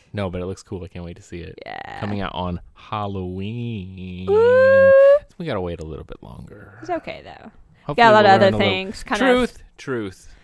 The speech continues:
Speaker 2: We got some Iron Fist.
Speaker 1: Iron Fist coming out.
Speaker 2: I'm really excited about that. That was, like, one of my favorite comics when I worked at the comic book store.
Speaker 1: I, you know, I came to Iron Fist late, and I've read a few of them, and I've really enjoyed them.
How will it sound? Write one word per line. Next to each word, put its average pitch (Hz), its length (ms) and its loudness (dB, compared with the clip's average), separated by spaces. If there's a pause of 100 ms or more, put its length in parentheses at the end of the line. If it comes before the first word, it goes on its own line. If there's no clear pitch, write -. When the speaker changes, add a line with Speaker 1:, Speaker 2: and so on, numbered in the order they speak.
(360)
Speaker 2:
We 208 60 -14
got 160 140 -4
some 170 160 -8
Iron 208 240 0
Fist. - 520 0 (480)
Speaker 1:
Iron 95 200 -12
Fist - 240 -20
coming 98 240 -12
out. 98 100 -4
Speaker 2:
I'm 190 160 0
really 175 360 4
excited 190 420 -4
about - 280 -6
that. 180 280 0
That 220 120 8
was, 277 80 4
like, 359 120 6
one 311 100 -4
of - 20 0
my 240 80 6
favorite 196 280 2
comics 175 420 -2
when 180 100 -4
I 165 60 2
worked 165 200 2
at 185 60 -4
the 160 80 -6
comic 170 280 -6
book - 140 -10
store. 160 360 -8 (680)
Speaker 1:
I, 180 160 2 (100)
you 180 140 0
know, 233 460 2 (220)
I 180 180 -2
came 185 380 -6
to 180 200 -10
Iron 160 320 -8
Fist - 360 -14
late, 113 480 -8
and 110 140 -12
I've 110 180 -8
read 101 180 -6
a 92 60 -10
few 139 260 -10
of 139 140 -12
them, 135 220 -12
and 98 120 -12
I've 104 160 -10
really 101 240 -8
enjoyed - 380 -12
them. - 240 -18